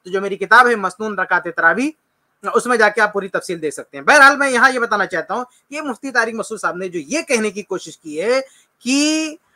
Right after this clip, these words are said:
अ, अल्लाह के नबी सल्लल्लाहु अलैहि वसल्लम ने कितनी रकात पढ़ी थी, ये किसी हदीस में नहीं आया, ये दो हदीसों में आया हुआ है, दो किताबों में मौजूद है। दोनों किताबें सही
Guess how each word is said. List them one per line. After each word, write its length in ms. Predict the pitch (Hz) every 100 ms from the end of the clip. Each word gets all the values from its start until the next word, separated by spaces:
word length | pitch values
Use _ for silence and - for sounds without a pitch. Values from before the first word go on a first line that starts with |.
| _ _ -
अ, 160 | 190 -
अल्लाह 400 | 190 185 269 277
के 160 | 285
नबी 280 | 262 233 240
सल्लल्लाहु 300 | - 208 190
अलैहि 40 | 185
वसल्लम 120 | 202
ने 80 | 202
कितनी 380 | - 233 294 302
रकात 360 | 240 - 285 -
पढ़ी 140 | 170
थी, 140 | -
ये 160 | 208 233
किसी 280 | 240 214 226
हदीस 280 | 185 196 185
में 80 |
नहीं 160 | 160 220
आया, 100 | 269
ये 240 | 277 226 147
दो 120 | - -
हदीसों 420 | 196 190 175 165
में 100 | 151
आया 220 | 135 139
हुआ 240 | 139 156
है, 140 | 165 233
दो 340 | 170 - 311
किताबों 440 | 285 247 208 185 180
में 120 | 180
मौजूद 360 | 165 147 156 214
है। 100 | 247 - _ -
दोनों 260 | 247 294
किताबें 440 | 302 254 - 247 254
सही 460 | - - 214 294